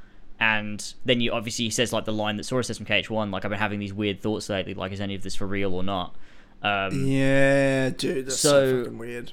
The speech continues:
Speaker 1: I do think Yuzora lives in Quadratum, but I think the version of Yuzora we've seen is not, like,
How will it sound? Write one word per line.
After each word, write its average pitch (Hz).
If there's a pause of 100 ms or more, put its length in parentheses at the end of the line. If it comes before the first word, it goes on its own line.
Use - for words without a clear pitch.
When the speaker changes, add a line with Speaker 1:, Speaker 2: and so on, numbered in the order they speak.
(100)
Speaker 1:
I 156
do 190
think 175
Yuzora 131
lives 120
in 117
Quadratum, 101 (400)
but 110
I 117
think 117
the 127
version 127
of 113
Yuzora 117
we've 113
seen 92
is 110
not, 107
like, 95